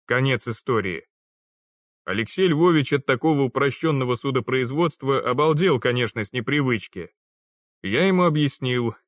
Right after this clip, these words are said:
что в нашей общине монополия на любое насилие должна быть исключительно у меня, иначе будет бардак и анархия, а безопасности для людей не будет. Это тирания какая-то получается. Ни один тиран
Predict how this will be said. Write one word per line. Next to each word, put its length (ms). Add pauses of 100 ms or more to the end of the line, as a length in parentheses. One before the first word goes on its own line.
(120)
что 240
в 60
нашей 340
общине 540
монополия 640
на 100
любое 380
насилие 640
должна 400
быть 160
исключительно 720
у 80
меня, 480 (320)
иначе 380
будет 280
бардак 480
и 40
анархия, 760 (120)
а 100
безопасности 720
для 160
людей 340
не 120
будет. 500 (1300)
Это 460
тирания 600
какая-то 460
получается. 880 (960)
Ни 160
один 400
тиран 540